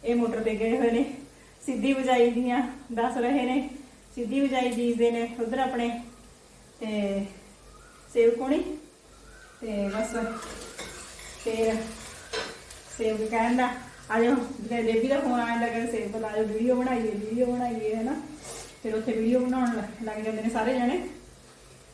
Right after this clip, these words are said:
ਨਾਲੇ ਪ-, ਪਤਾ ਲੱਗ ਜਾਂਦਾ ਵੀ ਸਿੱਧੀ ਬਿਜਾਈ ਕਿਵੇਂ ਆ, ਕਿਉਂਕਿ ਸਿੱਧੀ ਬਿਜਾਈ ਤੇ ਕੋਈ ਖਰਚਾ ਨਹੀਂ ਆਉਂਦਾ ਹੈਗਾ, ਪਾਣੀ ਦੀ ਵੀ ਬਚਤ ਹੈ, ਸਾਰੇ ਕਾਸੇ ਦੀ ਬਚਤ ਹੈ। ਇਸ ਕਰਕੇ ਸਾਰਿਆਂ ਨੂੰ ਸਿੱਧੀ ਬਿਜਾਈ ਜ਼ਰੂਰ ਬੀਜਣੀ ਚਾਹੀਦੀ ਆ।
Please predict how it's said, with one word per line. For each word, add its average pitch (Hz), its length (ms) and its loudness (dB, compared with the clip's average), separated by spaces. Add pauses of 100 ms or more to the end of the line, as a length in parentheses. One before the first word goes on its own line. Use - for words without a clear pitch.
ਨਾਲੇ 220 420 -2
ਪ-, 196 380 -4
ਪਤਾ 208 120 -2
ਲੱਗ 202 160 0
ਜਾਂਦਾ 196 240 0
ਵੀ 220 100 0
ਸਿੱਧੀ 220 260 -2
ਬਿਜਾਈ 226 260 0
ਕਿਵੇਂ 196 300 -2
ਆ, - 20 -4
ਕਿਉਂਕਿ 220 380 0
ਸਿੱਧੀ 233 280 0
ਬਿਜਾਈ 247 220 2
ਤੇ 220 140 0
ਕੋਈ 214 200 -4
ਖਰਚਾ 214 360 -2
ਨਹੀਂ 214 160 -4
ਆਉਂਦਾ 202 200 0
ਹੈਗਾ, 226 240 0
ਪਾਣੀ 208 300 -2
ਦੀ 208 80 -2
ਵੀ 214 120 -2
ਬਚਤ 202 380 -4
ਹੈ, 208 140 -2
ਸਾਰੇ 214 200 -2
ਕਾਸੇ 233 220 -4
ਦੀ 208 100 -6
ਬਚਤ 196 360 -2
ਹੈ। 156 160 -8 (460)
ਇਸ 214 200 -8
ਕਰਕੇ 208 360 -2
ਸਾਰਿਆਂ 226 460 0
ਨੂੰ 220 140 0 (160)
ਸਿੱਧੀ 240 240 -2
ਬਿਜਾਈ 233 360 0 (580)
ਜ਼ਰੂਰ 226 220 0
ਬੀਜਣੀ 220 380 0
ਚਾਹੀਦੀ 220 460 0
ਆ। 247 160 2